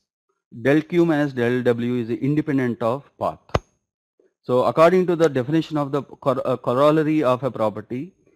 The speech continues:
any variable which is independent of a path during a change of state is called a property.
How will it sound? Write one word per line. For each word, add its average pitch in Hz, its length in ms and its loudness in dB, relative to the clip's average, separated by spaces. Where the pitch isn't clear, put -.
any 185 280 4
variable 151 680 2
which 123 220 -6
is 143 140 0
independent 151 580 -2
of 135 160 -4
a 131 80 -4
path 110 400 0
during 160 340 4
a 160 80 4
change 147 360 0
of 143 180 -2
state 120 300 -6
is 113 140 -8
called 110 220 -6
a 110 80 -8
property. 90 540 -14